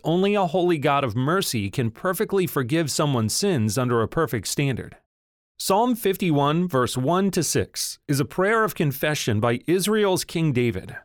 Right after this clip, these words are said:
after being confronted about his sins of adultery and murder. He says, "Have mercy on me, O God, according to your steadfast love.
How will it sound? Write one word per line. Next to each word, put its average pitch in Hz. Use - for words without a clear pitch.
after 143
being 160
confronted 143
about 120
his 110
sins 180
of 107
adultery 180
and 120
murder. 123
He 170
says, -
"Have 151
mercy 190
on 165
me, 147
O 110
God, 110
according 214
to 175
your 123
steadfast 156
love. 117